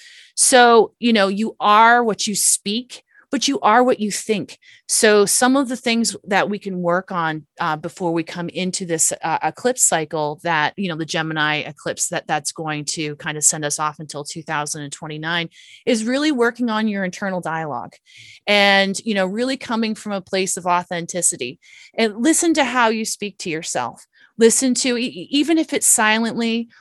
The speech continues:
or out loud, you know, calling yourself a dummy, like, th-, that's,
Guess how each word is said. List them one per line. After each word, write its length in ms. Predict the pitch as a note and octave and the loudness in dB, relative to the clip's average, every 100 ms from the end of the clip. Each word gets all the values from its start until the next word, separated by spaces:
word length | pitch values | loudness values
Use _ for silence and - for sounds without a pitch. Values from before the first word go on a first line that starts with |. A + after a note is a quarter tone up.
| _ | _
or 200 | - A3 | 4 4
out 260 | D3+ G3+ D3 | 6 2 2
loud, 420 | G3+ G#3 G3 D#3 | -2 -2 -2 -4
you 80 | F3+ | -2
know, 120 | F3 | -2
calling 380 | E3 A3+ G#3+ A3+ | -2 -2 0 0
yourself 400 | A3 - G3 F#3+ | 0 0 -2 -2
a 40 | |
dummy, 420 | F3 E3 C#3+ A#2+ - | -6 -6 -6 -12 -4
like, 180 | F#3 F3+ | -4 -2
th-, 200 | F#3 F3 | -4 0
that's, 440 | G3+ G3 F3 - | 4 2 2 -2